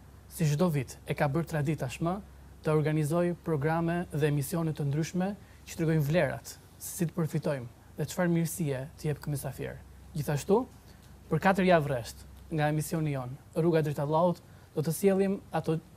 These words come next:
gjëra që na nevojiten të përfitojmë nga ky mysafir në rrugën tonë drejt Zotit. Ky mysafir ka vlera të mëdha, aq vlera dhe do të dim dhe do të mësojmë se cila është vlera dhe forca më e madhe e kësaj vlere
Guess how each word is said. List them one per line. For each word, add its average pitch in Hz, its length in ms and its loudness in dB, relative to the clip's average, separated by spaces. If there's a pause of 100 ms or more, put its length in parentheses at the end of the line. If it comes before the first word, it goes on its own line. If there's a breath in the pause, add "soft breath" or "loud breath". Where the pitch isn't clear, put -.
gjëra 180 400 4
që 156 120 -4
na 151 120 0
nevojiten 180 720 0
të 170 160 -2
përfitojmë 170 480 0
nga 156 120 0
ky 151 120 -2
mysafir 165 560 -2 (320 loud breath)
në 151 160 2
rrugën 165 320 2
tonë 156 320 0 (240 loud breath)
drejt 151 320 -2
Zotit. - 400 -8 (1200 loud breath)
Ky 202 120 8
mysafir 220 540 4 (680)
ka 175 120 4
vlera 196 280 8
të 180 160 4
mëdha, 127 420 0 (600)
aq 175 160 6
vlera 196 380 4 (300)
dhe 151 120 0
do 156 140 4
të 156 100 2
dim 165 280 2 (200)
dhe 160 80 -4
do 147 120 0
të 160 100 4
mësojmë 135 380 0 (280)
se - 160 -6
cila 196 240 6
është 160 140 0
vlera 202 360 4 (280)
dhe 156 100 4
forca 185 560 4
më 160 240 0
e 180 60 2
madhe 185 300 2
e 143 40 -6
kësaj 147 240 -4
vlere 165 300 0